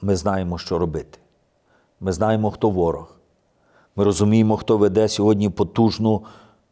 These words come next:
диявольську пропаганду. Ми розуміємо, хто сьогодні обманює тисячі і мільйони людей.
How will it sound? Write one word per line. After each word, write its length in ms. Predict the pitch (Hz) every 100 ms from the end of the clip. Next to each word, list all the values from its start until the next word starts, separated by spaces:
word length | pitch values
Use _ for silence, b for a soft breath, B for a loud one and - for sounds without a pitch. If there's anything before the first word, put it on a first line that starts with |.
| _ _ _ -
диявольську 760 | 87 110 117 107 101 - -
пропаганду. 640 | 87 90 90 82 85 85 - _ _ _ _ _ B B B
Ми 100 | 101
розуміємо, 480 | 113 98 107 123 120
хто 240 | 101 127 113
сьогодні 560 | 110 98 120 107 110
обманює 760 | - 113 101 110 117 113 110 107 - - b b b b _
тисячі 840 | - 127 123 135 117 - 123 117 107 - _ _ _
і 100 | 123
мільйони 580 | 117 110 101 113 117 110
людей. 520 | 107 101 92 - -